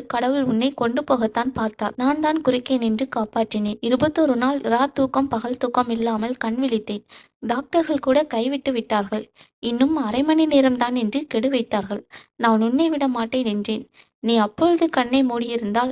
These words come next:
அரை நாழிகைக்குள் என் உயிரும் போயிருக்கும். இன்றைக்கு இந்த மாதிரி வார்த்தை உன்னிடம் கேட்டிருக்க வேண்டியதில்லை" என்றாள்.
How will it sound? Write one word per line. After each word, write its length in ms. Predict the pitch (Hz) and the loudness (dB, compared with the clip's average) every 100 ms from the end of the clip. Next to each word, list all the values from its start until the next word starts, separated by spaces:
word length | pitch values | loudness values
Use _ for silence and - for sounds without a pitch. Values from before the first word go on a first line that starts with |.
| - | -4
அரை 260 | 226 233 302 | -4 0 0
நாழிகைக்குள் 680 | 285 247 233 226 220 294 - | 2 0 2 0 0 -4 -2
என் 220 | 220 240 | -2 2
உயிரும் 340 | 262 269 320 320 | 4 4 4 4
போயிருக்கும். 560 | 247 233 220 - 226 - | 2 2 -2 -6 -10 -6
இன்றைக்கு 460 | 233 285 330 320 277 | 0 0 0 0 2
இந்த 220 | 262 233 277 | 2 4 4
மாதிரி 280 | 330 339 294 | 4 4 2
வார்த்தை 400 | 240 240 240 294 | 0 -2 -2 -2
உன்னிடம் 480 | 285 233 269 285 302 | -2 2 2 2 -2
கேட்டிருக்க 420 | 247 247 254 247 | -4 0 0 0
வேண்டியதில்லை" 640 | 247 220 220 214 214 202 262 - - _ _ | 0 2 2 2 2 0 0 -6 -18 _ _
என்றாள். 420 | 254 233 214 208 | 0 2 4 2